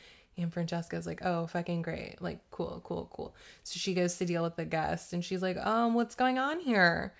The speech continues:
And he's like, "Oh, you know, you guys just seem overwhelmed today. So, like, I'm just helping out." And it's like,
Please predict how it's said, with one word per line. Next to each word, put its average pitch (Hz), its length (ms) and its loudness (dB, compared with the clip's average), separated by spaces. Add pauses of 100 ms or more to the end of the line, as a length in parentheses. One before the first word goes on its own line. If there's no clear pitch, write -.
(560)
And 233 120 6
he's 262 160 4
like, 262 240 2
"Oh, 277 340 4
you 269 160 0
know, 262 460 2
you 247 120 2
guys 285 220 -2
just - 240 -4
seem 247 300 2
overwhelmed 190 720 2
today. 180 460 2
So, 185 180 0
like, 185 240 -2
I'm 208 220 2
just 233 200 -2
helping 180 380 2
out." 170 300 2
And 170 80 0
it's 175 160 -2
like, 170 260 -2